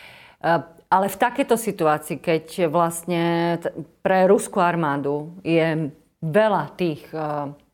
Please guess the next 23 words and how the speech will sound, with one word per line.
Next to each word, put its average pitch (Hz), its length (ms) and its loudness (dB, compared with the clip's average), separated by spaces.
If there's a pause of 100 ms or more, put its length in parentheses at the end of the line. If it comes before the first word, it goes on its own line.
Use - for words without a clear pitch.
(240)
by 139 80 -12
som 156 160 -8
povedala, 147 240 0
problémov, 165 640 2 (800)
s-, - 320 -18
dá 170 480 0
sa 226 240 0
vylúčiť, 170 720 0
že 160 240 0
by 151 400 0
v - 240 -18
tomto 180 320 0
momente, 165 400 0
v 160 80 -8
tomto 156 240 -4
stave 160 320 -2
toho 151 180 -2
konfliktu 151 920 -4
nepoužili, 151 560 -4
použili 156 720 -6
jadrovú 147 400 -8
zbraň 151 400 -10
taktickú? - 560 -16